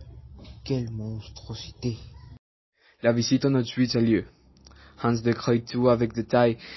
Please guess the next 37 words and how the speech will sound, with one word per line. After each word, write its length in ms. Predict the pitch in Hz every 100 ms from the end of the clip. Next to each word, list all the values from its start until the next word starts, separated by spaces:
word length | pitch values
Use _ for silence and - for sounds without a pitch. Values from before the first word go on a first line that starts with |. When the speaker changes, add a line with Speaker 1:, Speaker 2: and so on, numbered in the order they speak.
| -
Speaker 2:
et 80 | 113
dans 260 | 117 123 131
un 80 | 123
ton 240 | - 127
qui 120 | 120
démontre 460 | 117 113 117 113 -
qu'il 200 | 117 107
était 260 | 101 117
complètement 640 | 110 107 - 117 107 113 107
fier 320 | - 113 104
de 100 | 107
lui 260 | 104 107 107
et 40 |
de 80 | 101
tout 220 | 98 120
ce 140 | 113
que 100 | 110
le 100 | 107
régime 400 | 101 104 104 104
avait 200 | 101 104
su 200 | 101 -
s'aider 240 | 110 104 107
à 80 | 101
faire. 420 | - 92 - _ _ - - - - - - -
Les 100 | 110
espions 340 | 104 110 104
regardent 460 | 101 101 104 101 101
effrayés 560 | - 101 98 101 95 - -
et 100 | 101
horrifiés 600 | 101 107 101 - 110 98 - - - - -
et 80 |
dégoûtés 480 | 110 120 110 107 107
le 140 | 101 98
camp. 240 | 95 95 _ _ _ _ _ _ _ _ _ _ _ _ - -
La 120 | 107
visite 280 | 110 117 110
finie, 340 | 117 117 165